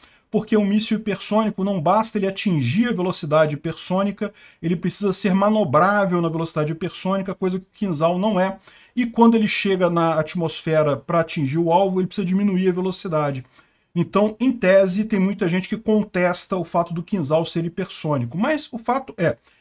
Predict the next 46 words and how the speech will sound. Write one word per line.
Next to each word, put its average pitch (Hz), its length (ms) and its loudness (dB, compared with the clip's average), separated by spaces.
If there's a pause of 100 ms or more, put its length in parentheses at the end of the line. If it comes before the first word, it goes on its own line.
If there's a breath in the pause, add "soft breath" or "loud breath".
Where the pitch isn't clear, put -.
(160)
é 226 100 2
um 269 120 4
míssil 233 280 4
muito 233 220 2
rápido. 156 460 2
E 180 80 2
até 233 420 0
antes 208 300 0
do, 170 100 0
dos 151 340 0
ucranianos 151 460 0
receberem 143 640 -4 (360 soft breath)
um 214 140 0
Patriot, 214 600 2
é, 170 240 0 (240)
é, 143 60 2
o 139 60 -4
sistema 165 240 -2
de 151 80 0
defesa 151 220 -2
antiaéreo 143 400 -2
Patriot, 208 460 -2
eles 196 160 -4
não 226 160 2
tinham 208 280 -4
como 196 240 -2
derrubar 170 480 2
esse 175 200 -4
míssil. 120 440 -2 (400 soft breath)
Agora 202 400 6
que 226 140 -4
tem 170 240 0
um 185 60 0
Patriot, 226 580 0
eles 196 240 -4
derrubaram 180 640 4
um, 175 220 2 (460 soft breath)
é, 147 320 6
há 139 80 2 (100)
algumas 147 380 2
semanas 143 400 2
atrás, 214 440 4
né, 175 60 2
alguns 160 240 2
dias 147 240 0
atrás, 220 500 2